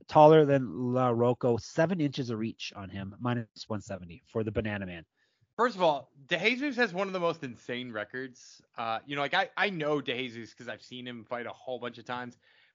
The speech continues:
Speaker 2: but I, like, went to look at his record again because he is fourteen and ten. That does, definitely doesn't jump off the page at you as, like, a guy who you should pay attention to. How many of these guys that have beaten him have you heard of before? Kai Kamaka the third?
Speaker 1: Yep.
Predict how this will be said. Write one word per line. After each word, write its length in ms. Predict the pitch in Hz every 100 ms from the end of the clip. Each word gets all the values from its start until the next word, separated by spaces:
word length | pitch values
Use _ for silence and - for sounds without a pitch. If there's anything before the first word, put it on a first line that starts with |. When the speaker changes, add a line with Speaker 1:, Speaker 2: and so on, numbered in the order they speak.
| -
Speaker 2:
but 100 | 160
I, 60 |
like, 200 | 185 202
went 180 | 160 220
to 100 | 311
look 160 | 269 240
at 80 | 190
his 120 | 127
record 300 | 147 151 127
again 240 | 117 113
because 220 | 107 196
he 120 | 214 320
is 140 | 311
fourteen 460 | - 170 - 160 131
and 100 | 113
ten. 260 | 117 98
That 200 | 104 131
does, 160 | 165 156 135
definitely 300 | 165 160 135
doesn't 260 | 123 117
jump 240 | 107 120 107
off 180 | 113 -
the 80 |
page 300 | - 113 110
at 60 | 107
you 240 | 110 104
as, 120 | 104 104
like, 200 | 107 107
a 40 |
guy 280 | 104 107 104
who 60 |
you 100 | 110
should 160 | 104 -
pay 100 | 113
attention 420 | 104 110 - 113
to. 60 | 98 _ _ _ _ _ _ _ - - _ _
How 200 | - 240
many 200 | 311 311
of 120 | 185
these 220 | 214 202
guys 480 | 156 160 160 143 117 123
that 180 | 127
have 240 | - 135 113
beaten 280 | 143 139 123
him 260 | 120 110 _
have 180 | 123 123
you 140 | 139
heard 200 | 120 127
of 160 | 113 87
before? 460 | 98 - 92 76 _ _ _ _
Kai 240 | - 160 175
Kamaka 440 | 220 190 185 190
the 120 | 185
third? 500 | 175 151 139 147 151 147 _ _ _ -
Speaker 1:
Yep. 220 | 139 147